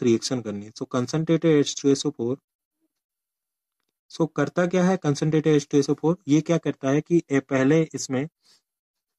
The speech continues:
अ, अ, ये एल्कीन बनाता है, ये पहले एच प्लस देगा। So, ये यहाँ पे carbocation बन जाएगा फिर से। ये जो carbocation है, ये आपका बन गया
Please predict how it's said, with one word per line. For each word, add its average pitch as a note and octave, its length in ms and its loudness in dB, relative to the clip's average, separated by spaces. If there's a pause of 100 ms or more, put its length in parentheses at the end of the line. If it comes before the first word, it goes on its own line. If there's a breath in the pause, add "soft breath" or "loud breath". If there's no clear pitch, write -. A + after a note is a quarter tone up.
अ, B2+ 280 2 (100)
अ, C3 60 -4
ये C3+ 460 2
एल्कीन D#3+ 460 4
बनाता C3 440 0
है, E3+ 120 -2
ये C#3 160 2
पहले C#3 280 2
एच - 140 0
प्लस C3+ 240 0
देगा। A2+ 300 0
So, D3+ 120 -4
ये C#3 200 4 (280)
यहाँ A#2+ 180 -6
पे C#3+ 100 -4
carbocation A#2 640 -4
बन B2 160 -2
जाएगा C3 260 -2
फिर - 160 -8
से। D#3 240 0 (2250)
ये C#3 200 2
जो D#3 220 2
carbocation A2+ 420 -4
है, C3 220 -4
ये B2 200 0
आपका A2+ 260 -6
बन A#2 160 -4
गया C#3 180 -2